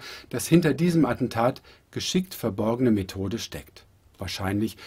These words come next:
aber nicht nur hinter diesem Attentat allein. Im Brennpunkt dieser Aufklärung erscheinen plötzlich die Opfer als Täter und die scheinbaren Täter als die wahren Opfer. Und in allem verstrickt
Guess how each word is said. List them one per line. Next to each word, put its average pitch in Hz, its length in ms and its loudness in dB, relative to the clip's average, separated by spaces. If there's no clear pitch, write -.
aber 123 200 0
nicht 123 200 2
nur 127 140 4
hinter 113 240 -2
diesem 131 340 2
Attentat 92 500 -6
allein. 123 460 0
Im 104 120 -4
Brennpunkt 131 680 4
dieser 120 280 2
Aufklärung 135 520 2
erscheinen 123 460 0
plötzlich 123 460 0
die 113 180 -2
Opfer 104 340 -4
als 92 260 -6
Täter 135 440 0
und 185 120 0
die 165 80 2
scheinbaren 117 640 2
Täter 117 480 -4
als - 180 -10
die 107 180 -2
wahren 85 400 -4
Opfer. - 380 -12
Und 101 180 -6
in 90 160 -4
allem 113 340 0
verstrickt - 560 0